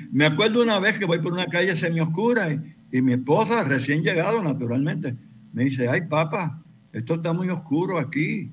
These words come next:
Y, y yo le digo, "Sí, pero mira una señora caminando también. Y mira, mira, una muchacha caminando. Si ahí esa gente está caminando, quiere decir que no hay problema."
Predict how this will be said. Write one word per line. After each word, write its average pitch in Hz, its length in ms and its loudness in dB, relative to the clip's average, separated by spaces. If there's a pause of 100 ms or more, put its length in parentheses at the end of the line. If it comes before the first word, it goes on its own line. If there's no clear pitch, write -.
(460)
Y, 123 360 0
y 117 60 2
yo 123 120 4
le 139 160 4
digo, 139 540 2 (240)
"Sí, - 180 -4
pero 196 240 -2
mira 117 240 0
una 151 200 0
señora 165 520 0
caminando 143 600 0
también. 139 560 -2 (1000)
Y 127 100 4
mira, 170 300 6
mira, 165 260 2
una 143 280 2
muchacha 180 460 -2
caminando. 196 760 -2 (600)
Si 120 180 0
ahí 120 200 4
esa 185 260 2
gente 208 180 -2
está 202 180 2
caminando, 208 640 2
quiere 120 220 0
decir 120 220 -4
que 127 100 -4
no 180 80 -2
hay 214 80 0
problema." 240 580 2